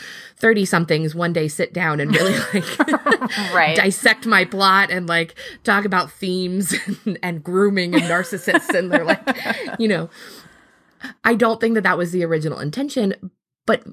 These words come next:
Speaker 1: I love the fact that it's there. And I, I think even when I do come away more f-, frustrated in, like I am in, in this book, I still love that
Speaker 2: Mm-hmm.
Speaker 1: because it means there's so much there, there.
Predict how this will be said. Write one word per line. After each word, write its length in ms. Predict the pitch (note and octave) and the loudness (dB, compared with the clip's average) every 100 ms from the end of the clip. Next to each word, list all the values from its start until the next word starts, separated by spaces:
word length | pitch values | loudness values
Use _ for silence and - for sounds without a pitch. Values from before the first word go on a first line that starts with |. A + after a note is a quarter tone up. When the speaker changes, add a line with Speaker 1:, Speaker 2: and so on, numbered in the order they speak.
| - | -2
Speaker 1:
I 140 | G#3+ | 2
love 300 | G#3 F#3+ F#3+ | 4 4 2
the 80 | G3 | 2
fact 240 | - E3+ - | 0 -2 -2
that 100 | D#3+ | -2
it's 140 | D3 | -2
there. 580 | C#3+ C#3+ D#3+ F#3+ A3 - | -2 0 0 0 0 -2
And 520 | - D3+ D3+ D3+ D3 - _ - | -2 0 0 -2 -4 -10 _ -2
I, 100 | D3+ - _ - | -2 -2 _ -8
I 260 | D3+ F3+ | 0 0
think 220 | F3 F#3+ | 2 0
even 280 | - F#3+ F#3+ | 0 0 0
when 220 | E3+ D#3+ | 0 0
I 300 | D#3 D3+ D#3 D3 _ _ _ - | -2 -2 -2 -4 _ _ _ -2
do 280 | F3+ F#3 | 2 2
come 200 | F3+ - | 0 -2
away 540 | E3 D#3 D#3 C#3+ D3 C#3+ - - - _ _ _ _ _ _ - | -2 0 0 2 2 0 -8 -20 -20 _ _ _ _ _ _ 0
more 380 | F3 D3+ C#3+ - | 4 6 6 2
f-, 260 | - - _ _ _ _ - | -8 -20 _ _ _ _ -6
frustrated 840 | - F3 - F3 D#3+ D3+ C#3+ C#3+ | -2 -2 0 -2 2 2 2 -2
in, 260 | - D3 C#3+ | -4 -6 -6
like 220 | C#3 C#3 | -8 -4
I 40 | C#3+ | -4
am 160 | C#3+ | -4
in, 80 | C#3 | -4
in 180 | C#3 C#3 | -6 -4
this 160 | D#3 G3 | -4 -4
book, 300 | - D3 - - - _ _ _ _ _ - | -4 -4 -6 -18 -20 _ _ _ _ _ -10
I 80 | E3 | -8
still 280 | - C#4 | 0 2
love 380 | B3 E3+ E3+ G3+ | 2 4 4 4
that 200 | C4+ C#4+ | 4 4
Speaker 2:
Mm-hmm. 100 | F3+ | 2
Speaker 1:
because 220 | - A3 | 0 0
it 80 | A3 | 4
means 180 | G3+ A#3+ | 4 4
there's 220 | G#3 E3+ | 2 0
so 100 | - | 0
much 140 | G#3 G3 | 0 0
there, 420 | E3 E3+ F3+ D#3 | 2 4 4 2
there. 540 | C#3+ D#3 - - - | 0 0 0 -6 -20